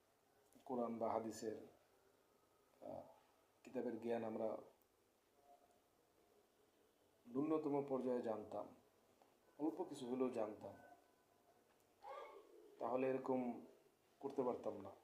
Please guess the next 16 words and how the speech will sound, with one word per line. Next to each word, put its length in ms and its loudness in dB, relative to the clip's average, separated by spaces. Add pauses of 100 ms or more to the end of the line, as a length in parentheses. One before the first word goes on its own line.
আর 140 2
আমার 380 4
কাছে 240 -4
যেটা 240 4
মনে 200 2
হয়, 260 -6 (840)
আহ, 440 -6
কোনো 240 6
মানুষ 420 4
যদি 340 4 (880)
নবী 680 6
করিম 280 2
সাল্লাল্লাহু 500 2
আলাইহি 180 4
ওয়াসাল্লামের 540 2 (1080)
জীবনীটা 600 4